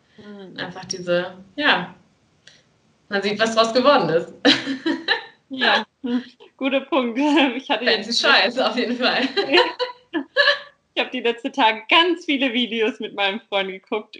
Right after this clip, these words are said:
Speaker 1: über Steve's Job.
Speaker 2: Echt? Oh.
Speaker 1: Aber es war irgendwie plötzlich in unserem Kopf und, äh, wir wollten's noch mal wissen. <laughs> Also
Speaker 2: Geil.
Speaker 1: ganz lustig, dass du das jetzt ansprichst. Aber ja. <laughs>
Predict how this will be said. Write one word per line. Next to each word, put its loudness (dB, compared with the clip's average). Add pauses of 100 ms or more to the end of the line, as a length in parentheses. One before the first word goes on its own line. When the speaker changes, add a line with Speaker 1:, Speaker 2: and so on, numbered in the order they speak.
Speaker 1:
über 0
Steve's 2
Job. 2 (240)
Speaker 2:
Echt? 0
Oh. 2
Speaker 1:
Aber 6 (320)
es -8
war 6
irgendwie 2
plötzlich 0
in -2
unserem -2
Kopf -2
und, -4
äh, 6 (280)
wir 4
wollten's 2
noch 2
mal 4
wissen. 4 (460)
<laughs> -8
Also 0
Speaker 2:
Geil. 2
Speaker 1:
ganz 4
lustig, -2
dass 0
du -4
das 0
jetzt -4
ansprichst. -4
Aber 2
ja. 0 (240)
<laughs> 6